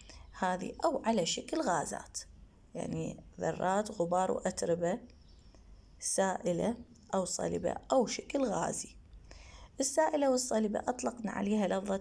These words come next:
الغبار والأتربة. الغبار والأتربة يكون بأنواع، ثلاث أنواع رئيسية، اللي هي أما عضوي أو غير عضوي أو يكون مركب من المادتين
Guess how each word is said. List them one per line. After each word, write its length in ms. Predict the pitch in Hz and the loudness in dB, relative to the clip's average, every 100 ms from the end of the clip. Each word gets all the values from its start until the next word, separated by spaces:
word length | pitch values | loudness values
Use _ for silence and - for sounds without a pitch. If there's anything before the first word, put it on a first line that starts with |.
| 185 | -2
الغبار 500 | 175 165 160 175 220 | -2 0 0 2 2
والأتربة. 560 | 240 160 160 - - - | 0 -2 -6 -8 -8 -4
الغبار 460 | 320 349 339 277 220 | 0 2 4 4 2
والأتربة 580 | 220 277 254 - 233 240 | 2 0 0 2 2 2
يكون 320 | 233 - 220 | 0 0 0
بأنواع، 460 | 202 180 180 165 - - - - - - - | 2 0 0 -4 -6 -14 -20 -20 -20 -12 -6
ثلاث 140 | 320 | 0
أنواع 360 | 214 196 202 - | 2 2 2 0
رئيسية، 420 | - 185 - 220 | -2 -2 0 0
اللي 200 | 240 247 | 2 2
هي 120 | 294 | 4
أما 200 | 254 214 | 4 4
عضوي 500 | 208 233 208 190 247 - - - - - - | 4 2 2 0 0 -4 -16 -20 -20 -12 0
أو 140 | 240 214 | 2 4
غير 360 | 233 247 - | 4 4 2
عضوي 380 | 226 240 240 240 262 | 0 2 0 2 4
أو 120 | 254 | 2
يكون 280 | 247 247 233 | 2 4 4
مركب 600 | 202 208 214 233 240 240 | 4 2 0 0 0 2
من 160 | 202 | 4
المادتين 720 | 220 220 180 185 175 - - | 4 4 2 -2 -4 -4 -4